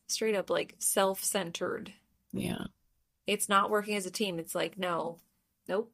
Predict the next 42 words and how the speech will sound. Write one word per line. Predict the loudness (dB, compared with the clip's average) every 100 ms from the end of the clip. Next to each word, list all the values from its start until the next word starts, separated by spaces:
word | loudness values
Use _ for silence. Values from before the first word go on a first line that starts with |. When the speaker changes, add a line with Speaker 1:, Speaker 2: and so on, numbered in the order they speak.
| -6
Speaker 1:
Everybody | -4 -2 0 2 0
just | -2 -4 -2
go | 0 2
do | 2
your | 2 0
own | -2 -2
thing. | 0 0 -2 -4
You | -4
can | -4
do | -2 0
it | 2
all | 2
by | 0 -2
yourself. | -2 -2 0 -2 -4 -8 -20 _ _ _ -8
Speaker 2:
Yeah. | -4 -2 -2 2
Speaker 1:
And | 2
it's | 2
just | -2
confusing | 0 -2 2 2 4 0
because | 0 -2 -2
it's | 0
like, | 0 -2 -2
it's | 0 0
the | -2
whole | 2 4 4
American | 2 0 0 -2
dream | -2 -4
conversation | -6 -6 -4 -4 -6 -4 -2
too, | 0
though. | 0
Like, | 0 0
is | -2
that | 2 2
actually | 2 -2 0 2
the | 2
American | 2 2 0 0 -2
dream? | -2 -2 -2 -4 -8 _ _ _ _ _ _ 0
Working | 4 6 4
Speaker 2:
Yeah. | 2
Speaker 1:
so | 4 4
much | 4 2 0
that, | -2